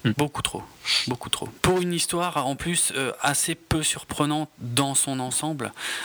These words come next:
Speaker 2: avec des petites surprises, mais, euh, plutôt, hum, spontanées, tu vois,
Speaker 1: Ouais.
Speaker 2: euh, momentanées, mais, euh, ouais. Ouais, trop long pour ce que ça raconte.
Speaker 1: Bon, donc, euh,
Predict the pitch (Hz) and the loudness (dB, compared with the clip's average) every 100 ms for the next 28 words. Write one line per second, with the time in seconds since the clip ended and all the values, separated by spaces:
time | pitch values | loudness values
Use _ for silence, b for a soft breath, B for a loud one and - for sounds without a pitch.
0 | B 120 131 127 135 - 139 - 143 - | B 2 2 0 0 0 0 0 0 -2
1 | 160 131 127 120 110 - - 67 - - | 0 0 -2 0 -2 -4 -4 -4 -4 -4
2 | - - 139 127 120 113 110 110 123 - | 0 0 0 -2 -2 -4 -4 0 0 0
3 | 139 156 170 170 - 135 143 131 120 117 | 0 0 0 -4 -2 -2 2 2 2 -2
4 | 110 110 113 B B B B B 131 135 | -6 -8 -8 B B B B B 0 0
5 | 131 135 151 151 127 117 110 110 - - | -2 -2 -2 -4 -4 -4 -4 -6 -6 -8
6 | - 120 55 - - - - - - 104 | -6 -4 -4 -6 -20 -20 -14 -6 -4 -4
7 | - - 143 127 110 - 117 - - 110 | -2 0 0 -2 -4 -4 -4 -4 -4 -4
8 | 110 110 - - B B B - 123 120 | -4 -6 -8 -16 B B B 2 4 4
9 | 120 127 120 | 2 2 -2